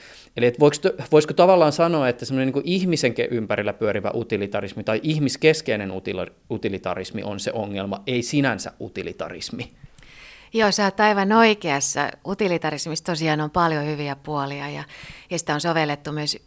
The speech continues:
Speaker 2: ää, eläin- ja ympäristökysymyksiin aika menestyksekkäästi. Ää, ja se on osa meidän ihan arkiajattelua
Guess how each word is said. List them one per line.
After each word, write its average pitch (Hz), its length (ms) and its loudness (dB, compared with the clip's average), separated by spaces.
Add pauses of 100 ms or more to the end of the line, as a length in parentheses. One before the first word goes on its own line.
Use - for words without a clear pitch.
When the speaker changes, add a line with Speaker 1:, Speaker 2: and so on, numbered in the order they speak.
(100)
Speaker 2:
ää, 147 280 0
eläin- 156 300 2
ja 147 80 -2
ympäristökysymyksiin 151 1200 -6
aika 165 220 -2
menestyksekkäästi. 175 1160 0 (480)
Ää, 180 340 6
ja 190 120 2
se 269 140 4
on 262 200 4
osa 285 360 6
meidän 185 360 -2
ihan 185 200 2
arkiajattelua 170 1500 2